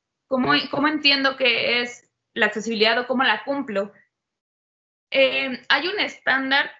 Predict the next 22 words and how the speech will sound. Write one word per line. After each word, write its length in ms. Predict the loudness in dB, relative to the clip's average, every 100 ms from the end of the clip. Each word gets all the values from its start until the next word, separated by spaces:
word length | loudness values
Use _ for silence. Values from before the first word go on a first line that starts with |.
| _
internacional 1120 | -4 -2 0 0 0 -2 -4 -6 -2 -2 0 -4 -8 _ _ _ _ _
que 160 | 0
ya 140 | 2 0
está 300 | 0 2 2
avalado 380 | 2 2 2 2
y 60 |
aprobado 720 | -2 -2 0 2 2 0 -6
incluso 760 | -6 -8 -8 -10 -8 -2 -2 -2 -2
por 240 | -4 -2
los 240 | -4 -4
gobiernos 1000 | -4 -4 0 0 0 -2 -4 -6 -12 -18 _ _
a 80 | -2
nivel 280 | 0 0 0
internacional 920 | -2 -4 -2 -2 -4 -4 0 0 2
para 240 | 0 0
crear 500 | 0 0 2 2 -2 -12 _
legislación 1080 | -4 -2 -2 -4 0 -2 -2 -4 -4 -6 -12 _
en 180 | -8 -4
torno 200 | -2 0
a 60 | 0
la 80 | 0
accesibilidad 800 | -4 -8 -6 -4 -2 0 -2